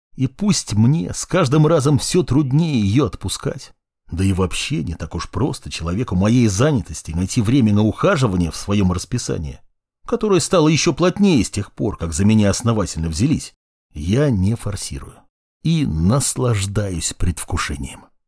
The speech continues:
А время, что у нас есть, расходую на то, чтобы узнать о Жанне побольше. Потому что пока я вообще не понимаю, как себя с ней вести. Хочу как лучше, получается, как всегда. Взять хотя бы эту ситуацию с рестораном.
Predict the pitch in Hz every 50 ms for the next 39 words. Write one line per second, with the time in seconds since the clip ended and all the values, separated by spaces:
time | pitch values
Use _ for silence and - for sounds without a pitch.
0 | _ _ - 90 95 95 120 156 190 190 170 160 - - - 143 143 139 139 127
1 | - - 110 117 165 190 180 - - - - - _ - - 120 139 - - -
2 | 220 190 185 165 151 147 143 143 - 143 147 - - 143 123 113 127 139 123 107
3 | 127 165 160 - - 107 92 95 123 131 113 104 - - 110 113 107 - 73 -
4 | - - - _ _ _ _ _ _ _ - - - - 92 95 95 87 - -
5 | 82 - 90 90 - 139 139 123 95 76 73 78 - - 120 - - - 160 147
6 | 110 82 - - 78 80 82 101 117 113 107 - - - - 165 147 - - -
7 | - 104 104 95 131 123 - - - 113 98 80 95 107 - - - - - _
8 | _ _ _ _ _ _ _ - - - 165 - - 190 156 - 175 - - 196
9 | 202 196 165 - - - 67 - - - _ _ - - 95 104 - - 69 67
10 | 65 - - - - 73 - - - 85 - - - 104 92 92 80 76 69 -
11 | - _ _ _ _ _ _ _ - - 73 69 123 - - - 110 92 - 104
12 | 87 104 98 - - - - - - - 113 147 135 - - 98 90 - - 101
13 | 95 - - 110 98 87 73 67 - 92